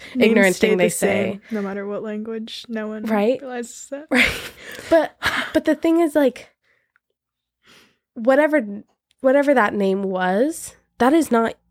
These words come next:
Speaker 2: your name.
Speaker 1: It's not who I
Speaker 2: You
Speaker 1: am
Speaker 2: know?
Speaker 1: anymore.
Speaker 2: That's not you.
Speaker 1: Mm-mm.
Speaker 2: Like, you are
Speaker 1: It's a
Speaker 2: Sophia.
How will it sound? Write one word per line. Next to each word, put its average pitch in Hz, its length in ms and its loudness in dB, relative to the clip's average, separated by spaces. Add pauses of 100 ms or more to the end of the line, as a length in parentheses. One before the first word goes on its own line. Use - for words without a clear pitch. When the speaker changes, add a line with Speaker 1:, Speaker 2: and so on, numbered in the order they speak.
(400)
Speaker 2:
your 208 280 2
name. 214 400 0
Speaker 1:
It's - 140 -8
not 247 160 0
who 226 80 0
I 226 80 2
Speaker 2:
You 233 80 6
Speaker 1:
am 214 60 4
Speaker 2:
know? - 60 2
Speaker 1:
anymore. 190 340 0
Speaker 2:
That's 233 260 0
not 269 180 0
you. 285 260 -2 (120)
Speaker 1:
Mm-mm. 208 400 -4 (560)
Speaker 2:
Like, 247 160 0
you 269 140 4
are 269 80 4
Speaker 1:
It's 254 120 -4
a 254 80 4
Speaker 2:
Sophia. 247 300 0